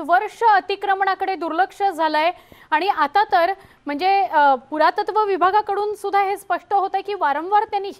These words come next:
अतिक्रमणासंदर्भात पत्रव्यवहार केले पण त्याकडे दुर्लक्ष झालंय. मग, अ, महापालिका जितकी जबाबदार, राज्य सरकारही तितकं जबाबदार, कारण दुर्लक्ष तर झालंय या सगळ्याकडे.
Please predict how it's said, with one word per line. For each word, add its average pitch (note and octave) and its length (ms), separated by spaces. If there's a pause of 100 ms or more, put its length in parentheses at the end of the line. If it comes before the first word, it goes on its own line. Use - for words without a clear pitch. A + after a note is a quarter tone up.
(440)
अतिक्रमणासंदर्भात F#4 1080 (400)
पत्रव्यवहार F#4 640
केले F4 160
पण G4 180
त्याकडे F4 300
दुर्लक्ष E4 460
झालंय. D4 380 (400)
मग, E4 220 (160)
अ, D#4 40
महापालिका F#4+ 920
जितकी G4 300
जबाबदार, F#4+ 480
राज्य D#4+ 300
सरकारही G#4 420
तितकं G4+ 340
जबाबदार, F4+ 480
कारण E4+ 280
दुर्लक्ष D4+ 400
तर G#4 220
झालंय F#4 320
या F#4+ 140
सगळ्याकडे. C4+ 500